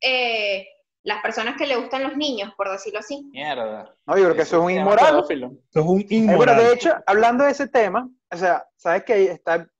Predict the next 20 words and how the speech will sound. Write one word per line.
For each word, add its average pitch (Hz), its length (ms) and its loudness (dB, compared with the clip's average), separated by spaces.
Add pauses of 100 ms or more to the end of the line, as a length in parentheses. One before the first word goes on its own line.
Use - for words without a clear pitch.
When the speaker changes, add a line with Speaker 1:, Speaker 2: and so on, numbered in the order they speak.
(960)
Speaker 3:
como 160 800 0
escrito 220 640 -2
en 214 100 -6
la 180 80 -4
socie-, - 240 -10
bueno, 190 160 0
no 185 80 0
es 190 60 0
una 247 120 0
regla 247 260 2
escrita 240 260 -8
exactamente, 233 460 -4
pero 160 180 -4
como 165 220 -10
que 170 80 -8
está 165 180 -6
el 185 100 -6
pensamiento 240 640 -4
de 240 160 2
que 160 260 -2